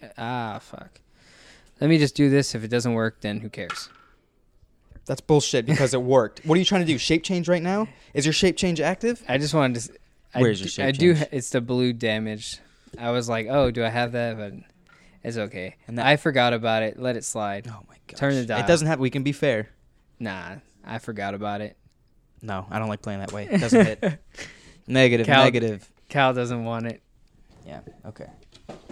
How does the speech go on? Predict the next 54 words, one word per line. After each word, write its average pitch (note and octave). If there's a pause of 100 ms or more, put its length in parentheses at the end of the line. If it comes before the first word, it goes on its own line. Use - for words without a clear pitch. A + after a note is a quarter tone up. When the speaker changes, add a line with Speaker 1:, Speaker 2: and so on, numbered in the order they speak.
(340)
Speaker 2:
Sorry, F#2+
Speaker 1:
Oh D#3
Speaker 2:
Cal, C3
Speaker 1:
my F#2+
Speaker 2:
I G2
Speaker 1:
God, C3
Speaker 2:
just -
Speaker 1:
Cal. B2+
Speaker 2:
<laughs> -
I G#3 (480)
didn't C3
know A2+
he A2+
was A2
gonna A2+
fall A#2+
off B2
that B2
much. C3
Um, A#2 (800)
all A2
right, B2+
so, A2+
uh, A2
that's A2+
my A#2+
turn. G#2
Speaker 1:
Damn. A#2+ (180)
All A#2+
right, G#2
let C3+
me, C#3+
uh, B2+
get C#3
in C3
this. B2
Let A#2+
me A#2
try A2
and G#2+
Speaker 2:
Again, G#2+
no G#2
damage. F#2
Speaker 1:
let B2+
me A#2+
try A#2+
to -
hit -
back G#2+
with A2+
this, G#2+
uh, G#2
creeper A#2
guy. G#2+